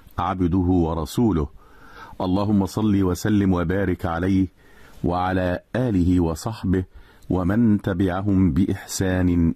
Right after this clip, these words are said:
إلى يوم الدين، وبعد. فقد كانت رحلة الإسراء والمعراج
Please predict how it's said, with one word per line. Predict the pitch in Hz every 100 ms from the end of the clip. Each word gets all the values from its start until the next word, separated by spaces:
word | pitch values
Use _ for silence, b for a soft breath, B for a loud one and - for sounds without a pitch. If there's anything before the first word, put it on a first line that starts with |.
| -
إلى | 95 90 85
يوم | 92 90
الدين، | 85 78 87 80 71 73 B B B B B - 90
وبعد. | 90 87 78 69 62 - - B B B B B B B B
فقد | - - 98
كانت | - 151 156 139
رحلة | 143 139 131
الإسراء | 127 98 110 117 123 -
والمعراج | 113 104 101 95 95 78